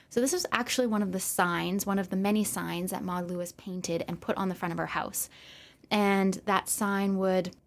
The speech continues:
sort of advertise that she has paintings for sale and attract people to stop by, so locals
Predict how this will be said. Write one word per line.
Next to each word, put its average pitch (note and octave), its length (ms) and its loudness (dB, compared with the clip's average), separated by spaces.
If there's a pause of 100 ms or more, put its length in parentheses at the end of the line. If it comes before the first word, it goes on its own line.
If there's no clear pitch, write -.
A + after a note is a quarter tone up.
sort G#3 160 0
of - 100 -4
advertise C4 520 2
that G#3+ 80 -4
she - 100 -2
has F3+ 100 0
paintings F#3 320 -4
for - 80 -16
sale C#4+ 480 2 (420)
and F#3+ 460 2
attract G3 460 -2
people G3 220 -2
to F3+ 100 0
stop - 320 0
by, F3+ 340 0
so G#3+ 200 0
locals F3 680 0